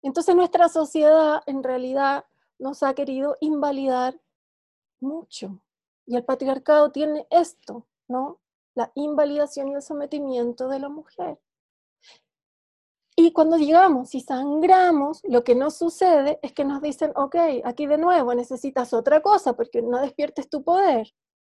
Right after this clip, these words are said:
Mientras más dominadita, más facilita", ¿no? Entonces, ¿qué pasa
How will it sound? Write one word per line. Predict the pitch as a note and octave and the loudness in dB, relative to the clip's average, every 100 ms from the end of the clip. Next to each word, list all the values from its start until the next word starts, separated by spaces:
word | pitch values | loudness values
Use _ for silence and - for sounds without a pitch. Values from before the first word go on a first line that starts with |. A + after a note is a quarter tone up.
| _ _ _ _ - | _ _ _ _ 0
Mientras | B3 A#3+ C4+ | 2 4 2
más | C#4+ D#4+ | 2 4
dominadita, | F4 F4 F#4 G4+ A#4 A4 F4 | 4 4 2 4 6 6 4
más | C#4 C4 | 2 -2
facilita", | C#4 - D4 C4 A#3+ A3 G#3+ _ _ _ - | -6 -4 -2 0 -2 -6 -10 _ _ _ -6
¿no? | D4 A#4 _ _ _ _ _ _ _ _ _ _ _ - | -4 -4 _ _ _ _ _ _ _ _ _ _ _ -4
Entonces, | B3+ C4 D#4 C#4+ - - - _ _ _ _ _ _ _ _ _ _ _ _ _ _ | -2 6 6 4 -6 -12 -16 _ _ _ _ _ _ _ _ _ _ _ _ _ _
¿qué | - A4+ | 2 4
pasa | A#4 F4 F4 C4 A#3 | 6 4 4 -4 -6